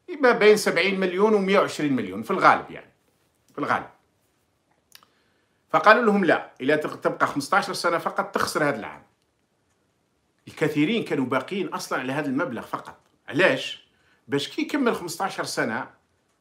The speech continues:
يروح يدير كاش بزنس. كثير منهم يروح يدير سيارة طاكسي، كلونديستان، يفتح محل صغير، آه، كاين اللي يكون عنده،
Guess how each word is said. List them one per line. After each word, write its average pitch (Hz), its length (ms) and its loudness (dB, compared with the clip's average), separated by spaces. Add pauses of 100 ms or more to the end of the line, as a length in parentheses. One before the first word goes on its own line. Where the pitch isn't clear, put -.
(1120)
يروح 147 380 -2
يدير 156 340 -2
كاش 139 280 -4
بزنس. 113 640 -10 (1800)
كثير 151 220 0
منهم 131 240 0
يروح 120 180 -4
يدير 113 140 -6
سيارة 117 560 -4
طاكسي، 127 760 0
كلونديستان، 127 1000 -4 (240)
يفتح 131 380 -6
محل 110 320 -6
صغير، 151 680 0 (360)
آه، 135 540 6
كاين 143 280 2
اللي 135 100 0
يكون 131 240 -2
عنده، 127 640 -2